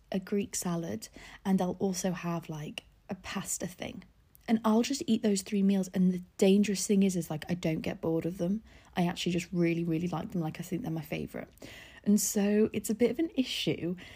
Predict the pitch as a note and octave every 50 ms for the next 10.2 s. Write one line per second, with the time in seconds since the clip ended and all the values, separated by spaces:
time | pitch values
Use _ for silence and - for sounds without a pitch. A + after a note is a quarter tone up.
0 | - - - - - - _ _ _ _ _ _ _ _ _ _ _ - - G#3
1 | - A#3 A3 A3+ G#3 G#3+ A3+ A#3 A#3+ A#3+ A#3 - A3+ - A#3 A3 G#3 G#3 G#3 A3
2 | G#3+ - - G#3+ G#3 G#3 G3+ G3 - G#3 G3 G3+ G3 G3 - G#3 G3 G3 G3 G3
3 | G3 - G#3 G#3 G3+ G#3 C4+ D4 - - - - - _ _ _ - G3 F#3 F#3
4 | F#3 F#3+ F#3+ F#3 F#3 F#3 F3+ - - _ - G3 G3 A#3 B3+ A#3 - D4+ E4+ E4+
5 | - D#4+ C#4 - D4 C4+ C4 B3+ A#3 A#3 A#3 A3 - - A3+ A3+ A3 - G#3 -
6 | - G3+ G#3+ - - _ - G#3 G#3+ B3 - - C#4 C4+ A#3+ G#3 A3 A#3 A#3 -
7 | - _ - A3 G#3 G3+ G#3+ G#3+ G3+ F#3+ F3+ F3+ F#3+ G3+ G3+ - - - - G3+
8 | G#3+ G#3+ - - G#3+ G#3 G3+ G3+ G3+ G3+ - - - G3 F#3+ - G3 - - G3+
9 | G3+ F#3+ - - - - - G#3 - - - G3+ F#3+ F#3+ F#3 F#3 F3+ - - -
10 | F3+ F3 E3